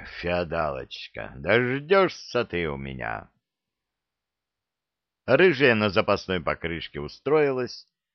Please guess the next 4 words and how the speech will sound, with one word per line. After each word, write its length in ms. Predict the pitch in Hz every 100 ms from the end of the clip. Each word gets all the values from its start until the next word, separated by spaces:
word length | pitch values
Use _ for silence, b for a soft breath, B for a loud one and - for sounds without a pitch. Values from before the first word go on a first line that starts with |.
| _ _
сапожком 720 | 90 78 78 - 139 156 123
в 40 |
воздухе 500 | 135 131 113 117 113
помахивает. 800 | - 110 113 110 - 101 101